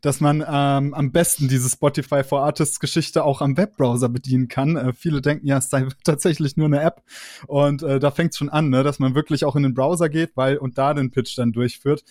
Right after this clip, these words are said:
und bestimmte Optionen auch machen kann, die du halt in der App nicht machen kannst. Hm, jetzt bei dem Pitch, da muss man ja auch alle möglichen Dinge angeben. Was sind das zum Beispiel für Sachen, die man da angeben muss und, äh,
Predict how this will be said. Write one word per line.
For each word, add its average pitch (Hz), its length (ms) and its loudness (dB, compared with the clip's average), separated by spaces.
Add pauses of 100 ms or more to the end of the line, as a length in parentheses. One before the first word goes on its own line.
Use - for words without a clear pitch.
(180)
und 131 120 -4
bestimmte 151 400 0
Optionen 156 580 0
auch 139 200 0
machen 147 300 2
kann, 143 280 2
die 139 160 -2
du 139 160 0
halt 131 320 0 (220)
in 135 120 -2
der 127 160 2
App - 100 -8
nicht 143 260 0
machen 117 260 -2
kannst. 117 440 -6 (380)
Hm, 143 320 2
jetzt 135 180 -2
bei 156 100 2
dem 147 140 0
Pitch, - 240 -2
da 143 80 2
muss 147 160 -2
man 139 120 2
ja - 20 2
auch 139 140 0
alle 151 180 0
möglichen 151 580 2
Dinge 156 380 2
angeben. 175 560 0
Was 143 160 -2
sind 170 180 2
das 185 140 2
zum 185 120 0
Beispiel 165 300 2
für 160 180 0
Sachen, 160 300 0
die 160 80 0
man 151 140 2
da 147 80 2
angeben 156 500 0
muss 156 300 0
und, 139 320 2
äh, 135 180 2